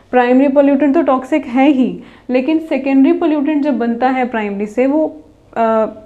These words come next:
primary से भी ज़्यादा toxic होगा, ठीक है। तो ये बनता कैसे है? कुछ changes आप ला सकते हो primary pollutant में, कुछ, कुछ reactions होती हैं primary pollutant में,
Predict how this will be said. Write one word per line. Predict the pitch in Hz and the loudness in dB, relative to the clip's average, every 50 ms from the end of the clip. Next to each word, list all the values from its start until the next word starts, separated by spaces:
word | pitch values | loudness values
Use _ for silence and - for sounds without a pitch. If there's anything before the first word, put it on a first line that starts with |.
| - - - _ _ _ _ _ _ _ _ _ _ - 240 - | -20 -20 -20 _ _ _ _ _ _ _ _ _ _ -16 -8 -4
primary | 269 262 254 262 262 285 302 294 | -4 -2 0 2 2 2 2 2
से | 302 302 302 285 | 0 0 -2 -2
भी | 233 214 240 277 311 349 370 | 0 0 2 4 6 6 6
ज़्यादा | 320 254 254 226 214 214 208 254 269 | 4 4 2 0 0 2 2 2 2
toxic | 262 - 233 214 214 - - 233 226 | 2 0 -2 -2 -2 -2 -4 -4 -4
होगा, | - 214 185 180 190 190 180 - | -4 -8 -8 -8 -8 -12 -12 -12
ठीक | - 220 208 269 | -10 -10 -8 -6
है। | 294 415 - - - - - - - - - - _ _ _ - | -8 -8 -8 -14 -20 -20 -20 -20 -20 -20 -20 -20 _ _ _ -4
तो | 240 | -2
ये | 262 269 311 | 0 2 2
बनता | 330 254 294 277 269 269 302 302 | 2 2 2 4 4 4 2 2
कैसे | 311 320 311 320 320 339 | 2 2 0 0 0 0
है? | 330 330 370 494 - - - - - _ | 0 0 0 -2 -4 -8 -16 -20 -14 _
कुछ | - 302 277 - - | -4 -4 -4 -4 -4
changes | - 311 285 294 269 254 302 285 | 0 2 4 4 4 4 4 4
आप | 311 302 294 277 | 4 2 2 2
ला | 277 240 226 | 2 0 0
सकते | 233 233 - 240 240 - 269 | 0 -2 -6 -8 -4 -2 -2
हो | 277 277 | 0 0
primary | 269 269 233 226 226 233 247 | 0 -2 -2 0 0 0 0
pollutant | 240 247 233 233 233 226 233 233 220 220 | 0 0 0 0 0 -2 -2 -4 -4 -2
में, | 240 247 254 | -2 -2 -2
कुछ, | - 277 247 269 - - | -2 -4 -6 -6 -8 -10
कुछ | - - 233 233 - 262 262 - | -8 -8 -8 -6 -6 -6 -4 -2
reactions | 254 247 240 226 220 220 226 - - 285 285 285 247 | 0 0 2 2 0 0 -2 -2 0 2 2 2 2
होती | 240 254 233 233 240 233 | 0 -2 -2 -2 -2 -2
हैं | 233 233 233 226 226 | 0 0 0 -2 -2
primary | 226 220 214 208 214 214 | -4 -4 -4 -4 -4 -4
pollutant | 214 220 208 208 196 208 208 202 202 | -4 -2 -4 -4 -4 -6 -6 -8 -8
में, | 208 247 339 339 | -8 -8 -10 -10